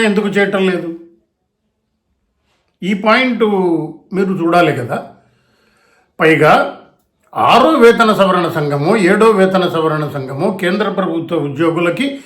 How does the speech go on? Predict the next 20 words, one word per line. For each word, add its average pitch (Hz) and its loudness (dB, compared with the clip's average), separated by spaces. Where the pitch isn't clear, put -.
ఒకటి 196 2
ఒకటి 190 0
రెండు 170 2
వేల 175 2
ఆరు 185 4
నుంచి 202 -4
ఒకటి 185 -2
ఒకటి 165 -4
రెండు 160 0
వేల 151 0
పదహారు 151 0
నుంచి 165 0
ఇచ్చారు. 196 0
కానీ 226 4
మాకు 233 4
రెండు 208 6
వేల 240 6
ఏడు 233 4
నుంచి - -4
ఐడిఏ 196 2